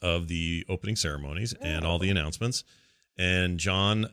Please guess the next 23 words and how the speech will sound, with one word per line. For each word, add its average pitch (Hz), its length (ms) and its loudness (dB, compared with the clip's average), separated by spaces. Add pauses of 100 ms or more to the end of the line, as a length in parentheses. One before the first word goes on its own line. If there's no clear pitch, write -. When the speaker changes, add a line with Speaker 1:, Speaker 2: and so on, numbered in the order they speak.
Speaker 1:
uh, 92 160 2
Jagger 90 360 4
and 92 100 2
Bo 95 120 4
Schwartz 90 320 0
are - 40 -2
gonna 87 140 2
do 92 100 2
it 92 80 0
with - 180 -2
me 80 120 -4
from - 120 -8
the - 60 -4
Core 87 180 0
Podcast. 80 480 -2
So - 100 -2
they're 82 80 -2
gonna 92 120 -2
hang 90 240 2
out. 320 320 8
Speaker 2:
Oh, 131 160 8
nice. 185 800 4
Speaker 1:
Yeah. 90 220 6